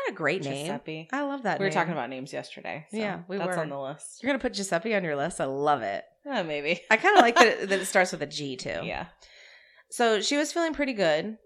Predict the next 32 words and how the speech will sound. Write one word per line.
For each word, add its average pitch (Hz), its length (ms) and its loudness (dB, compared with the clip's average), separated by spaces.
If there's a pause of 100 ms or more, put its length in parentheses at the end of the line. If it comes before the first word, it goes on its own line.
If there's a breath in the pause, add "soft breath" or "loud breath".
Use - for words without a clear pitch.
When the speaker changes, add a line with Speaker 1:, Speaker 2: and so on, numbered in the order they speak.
Speaker 1:
at 202 100 -6
this 196 140 -4
point. 190 380 -2
Her 185 100 -2
anxiety 185 520 -2
was 294 140 -2
better. 254 600 0
I - 40 -2
mean, 202 160 -2
most 202 220 -2
likely 208 300 -2
because, 185 400 -2
you 175 60 -2
know, 160 140 -2
they 170 120 -2
had 160 100 -2
moved 156 280 -4
far 131 200 0
away 135 180 0
from 160 160 -8
her 196 80 0
mother. 143 560 -2 (580 soft breath)
And, 139 500 -4 (120)
you 185 160 -8
know, 143 340 -6 (460)
the 170 120 -4
anxiety 156 840 -4
of 139 120 -8
just - 360 -6
surviving 151 1000 -2 (180)
was 160 160 -4
gone. 147 600 -8